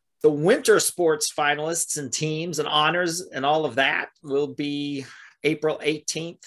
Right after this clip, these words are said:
through the twenty-third with All-State basketball on April twenty-fourth. So be on the look for that. If, ag-, uh, one last, uh,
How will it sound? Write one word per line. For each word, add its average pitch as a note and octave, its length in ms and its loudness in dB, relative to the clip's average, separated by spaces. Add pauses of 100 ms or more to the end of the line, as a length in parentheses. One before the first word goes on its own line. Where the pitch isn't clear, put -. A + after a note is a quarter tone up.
(100)
through D3+ 140 -4
the C#3 80 -8
twenty-third D3+ 720 0
with C#3 260 -2
All-State D3 480 -2
basketball D3+ 520 0
on D3+ 80 -4
April D3+ 260 -6
twenty-fourth. D3+ 600 -6
So C#3+ 300 -4
be D3 180 -6
on D3+ 100 -6
the D3 80 -4
look D3+ 200 -2
for - 220 -6
that. D#3 400 -2 (880)
If, C#3 220 0 (100)
ag-, C3 340 -4 (120)
uh, C3+ 160 0
one D3 320 0
last, E3+ 600 -2 (840)
uh, C3 420 -6